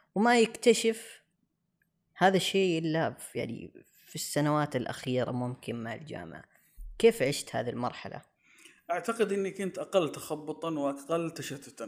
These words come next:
Speaker 2: في ال-، الجامعة.
Speaker 1: وإيش السر؟
Speaker 2: السر إنه والله كان عندي هدف واحد، إني أتخرج بمعدل عالي.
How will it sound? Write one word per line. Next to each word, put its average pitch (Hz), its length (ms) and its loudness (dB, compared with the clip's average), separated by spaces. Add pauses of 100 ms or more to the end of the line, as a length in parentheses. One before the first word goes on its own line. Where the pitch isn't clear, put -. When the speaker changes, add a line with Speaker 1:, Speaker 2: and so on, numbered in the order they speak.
(120)
Speaker 2:
في - 160 -18
ال-، 110 520 -12
الجامعة. 147 680 -2
Speaker 1:
وإيش 151 260 2
السر؟ - 340 -2 (640)
Speaker 2:
السر 277 300 0
إنه 262 180 2
والله 254 260 4
كان 247 260 2
عندي 226 300 4
هدف 135 300 -4
واحد، 143 380 -4
إني 165 220 -2
أتخرج 160 680 -2 (640)
بمعدل 147 580 0
عالي. 139 380 0